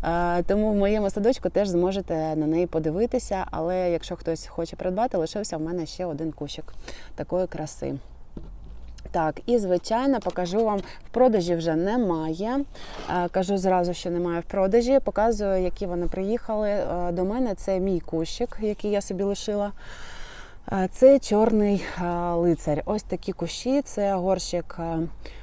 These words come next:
три з половиною літри. Теж вся вона в бруньках. І буде влітку гарне квітування. Забарвлення квітів тут має бути дуже-дуже-дуже таке темне,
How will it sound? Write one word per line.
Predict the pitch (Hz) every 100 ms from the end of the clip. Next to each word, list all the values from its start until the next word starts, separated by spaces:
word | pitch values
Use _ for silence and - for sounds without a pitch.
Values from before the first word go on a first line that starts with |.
| -
три | 208 208
з |
половиною | - 180 175 180 170 165
літри. | 151 147 180 226 294 - - - - - - - - - - - - - - - - - - - -
Теж | 214 196 - 180 160
вся | - 190
вона | 170 165
в | 156
бруньках. | 151 160 160 190 254 294 - - - - - - - - - - - -
І | 214 202 196
буде | 165 185 214 208 226 220 226 220 -
влітку | 165 175 202 - 202
гарне | 160 170 190 180
квітування. | - 170 180 165 156 156 156 156
Забарвлення | 170 175 190 170 165 160
квітів | 170 190 226 185
тут | - 156
має | 160 156 151
бути | 165 -
дуже-дуже-дуже | 151 214 254 208 165 175 170 147 165 165
таке | - - -
темне, | 214 254 247 214